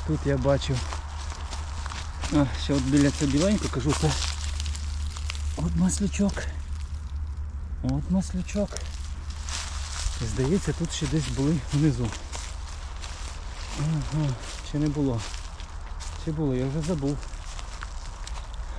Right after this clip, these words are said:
А, так. Отут ще подивіться який. От.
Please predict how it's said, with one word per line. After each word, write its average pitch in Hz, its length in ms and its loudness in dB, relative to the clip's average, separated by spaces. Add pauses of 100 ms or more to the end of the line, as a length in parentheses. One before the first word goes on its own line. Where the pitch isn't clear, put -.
(800)
А, 147 240 4
так. 127 240 0 (920)
Отут 139 280 0
ще 147 120 -2
подивіться 131 480 -2
який. 139 220 0 (2000)
От. 175 380 0